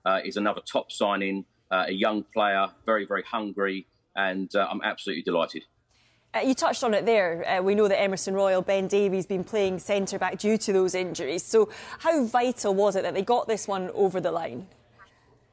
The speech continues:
Speaker 1: Absolutely vital. I think, um, we've needed a defender in for some time. I think Mickey van der Ven coming in, um, you know, just before the season started was an excellent signing. Of course, we've got Christian Romero.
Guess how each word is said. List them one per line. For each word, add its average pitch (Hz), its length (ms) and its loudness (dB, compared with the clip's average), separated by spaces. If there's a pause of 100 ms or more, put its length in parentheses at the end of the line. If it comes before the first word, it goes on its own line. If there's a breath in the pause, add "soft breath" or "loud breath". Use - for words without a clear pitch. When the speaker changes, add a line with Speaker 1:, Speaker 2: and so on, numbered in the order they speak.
(920 loud breath)
Speaker 1:
Absolutely 139 540 2
vital. 104 340 4
I 104 60 4
think, 113 240 -2 (100)
um, 110 200 2
we've 107 120 0
needed 110 220 0
a - 140 -8
defender 107 360 0
in 101 140 0
for 98 80 -12
some 98 240 0
time. 107 340 0
I 98 40 -6
think 101 240 -12
Mickey 101 200 -10
van 98 200 0
der 98 80 -8
Ven 101 280 0
coming 98 200 -2
in, 95 200 -4 (380 soft breath)
um, 95 500 2
you 95 120 -2
know, 92 60 0
just - 200 -6
before 98 260 0
the - 60 -8
season 95 360 0
started 101 540 0
was 85 200 -4
an 95 120 0
excellent 101 440 -2
signing. 101 360 2
Of 92 140 -4
course, 95 160 -2
we've 92 80 -10
got - 140 -2
Christian 95 280 -2
Romero. 98 540 4